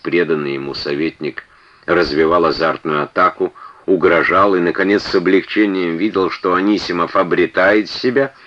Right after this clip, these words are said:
ищет защиту, наносит жестокий ответный удар. Но снова выпадали минуты, когда Александр Леонтьевич словно бы отсутствовал. В Москве Макеев не видывал Анисимова таким поникшим,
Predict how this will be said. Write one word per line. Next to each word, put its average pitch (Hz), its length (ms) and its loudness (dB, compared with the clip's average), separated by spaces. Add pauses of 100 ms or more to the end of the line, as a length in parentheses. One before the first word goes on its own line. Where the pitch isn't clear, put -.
(320)
ищет 107 400 2
защиту, 92 640 0
наносит 101 400 0
жестокий 101 720 0
ответный 80 840 -4
удар. 62 400 -4 (840)
Но 64 120 -6
снова 76 600 -2
выпадали 71 500 -4
минуты, 71 420 -6
когда 67 300 -6
Александр 71 600 -6
Леонтьевич 71 560 -6
словно 67 360 -10
бы 65 120 -6
отсутствовал. 67 720 -10 (920)
В 67 100 -12
Москве 95 480 0
Макеев 131 600 0
не 127 160 0
видывал 131 540 2
Анисимова 73 640 -4
таким 69 380 -6
поникшим, 73 760 -6